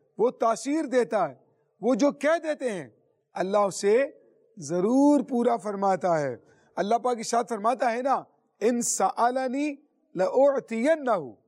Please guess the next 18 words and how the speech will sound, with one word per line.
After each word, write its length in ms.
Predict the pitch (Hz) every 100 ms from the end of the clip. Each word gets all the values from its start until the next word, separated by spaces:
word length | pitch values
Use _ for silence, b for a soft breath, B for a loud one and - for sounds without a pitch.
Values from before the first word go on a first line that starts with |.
| _ _ _ _ _ -
اگر 200 | 185 226
میرا 220 | 220 220
بندہ 340 | 180 190 208 233
مجھ 160 | 208
سے 140 | - 220
کوئی 160 | 196
سوال 340 | - 180 214 233
کر 220 | 247 277
لیتا 380 | 254 226 175 127
ہے، 60 | - _ _ _ _
میرا 220 | - 202 233
ولی 240 | 214 254
مجھ 180 | 240 247
سے 120 | 262
کچھ 280 | 208 247 190
مانگ 300 | 180 240 285
لیتا 360 | 247 214 180
ہے، 60 | 131